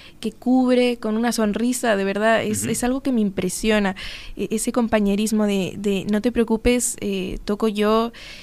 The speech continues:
Speaker 1: eh, no pasa nada". Y después, eh, después de los conciertos, eh, hay abrazos, hay siempre palabras bonitas de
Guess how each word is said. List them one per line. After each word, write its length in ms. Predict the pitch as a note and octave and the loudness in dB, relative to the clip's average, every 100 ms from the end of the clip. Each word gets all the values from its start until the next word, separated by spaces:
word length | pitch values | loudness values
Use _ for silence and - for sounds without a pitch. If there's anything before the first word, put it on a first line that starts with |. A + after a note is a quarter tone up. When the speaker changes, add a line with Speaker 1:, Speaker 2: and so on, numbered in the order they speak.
| - - - - | -18 -20 -20 -12
Speaker 1:
eh, 360 | - F#3+ F#3 F3 F3 F3+ | -6 -4 -6 -8 -10 -4
no 160 | G3+ G3+ | 0 0
pasa 240 | G#3 F#3 | -2 -4
nada". 360 | F3+ E3+ - - - | -4 -4 -6 -8 -2
Y 80 | |
después, 480 | A3+ B3 D4+ G4 - - - - - | 0 0 0 -4 -4 -18 -20 -20 -14
eh, 400 | - A#3+ A3+ G#3+ - | -2 0 0 -2 -6
después 260 | A3 B3+ B3+ | -6 -4 -2
de 60 | |
los 120 | F4 - | -4 -4
conciertos, 760 | B3 G#3+ A#3+ B3 D#4+ D#4+ - - | -4 -2 -2 -2 -6 -6 -8 -10
eh, 240 | A#3 - - - _ - _ - - - - | -12 -12 -16 -20 _ -20 _ -20 -16 -10 -4
hay 160 | C4+ | 2
abrazos, 800 | B3 G#3+ A#3+ B3 B3 A#3+ A3+ A3+ | 4 6 4 2 -2 0 0 -2
hay 220 | A3 A3+ G#3+ | -4 -4 -4
siempre 520 | A3+ A3 A3+ G#3+ G3 G3+ | -8 -6 -4 -2 -4 -6
palabras 400 | - G3+ G#3 G#3+ | -4 0 2 2
bonitas 480 | G3+ G3+ G#3+ G#3+ G#3 | 0 -2 -2 -2 -2
de 680 | G3 F3+ F#3 F3+ G3 G3+ | -4 -4 -6 -8 -10 -10